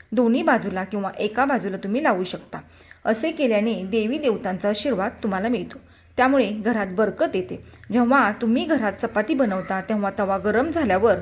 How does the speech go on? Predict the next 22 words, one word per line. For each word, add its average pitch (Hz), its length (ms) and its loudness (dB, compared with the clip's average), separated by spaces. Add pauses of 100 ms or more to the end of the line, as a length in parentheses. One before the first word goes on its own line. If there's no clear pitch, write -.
(160)
त्यात 240 140 4
बघा 233 320 2 (440)
थोडेसे 240 420 4
दुधाचे 208 520 0
थेंब 233 320 2
शिंपडा. 208 360 -2 (420)
असे 277 240 0
केल्याने 214 460 2
सर्व 262 300 4
प्रकारच्या 208 480 0
दोषांपासून 202 580 -2
मुक्ती 196 460 -6
मिळते. - 340 -4 (360)
यासोबतच 220 760 2
पहिली 254 340 2
भाकरी 208 440 -4
गाईला 196 420 0
खाऊ 208 200 0
घाला. 190 300 -2 (260)
तसेच 226 360 -2
पिठाच्या 226 440 0
गोळ्यामध्ये 220 540 2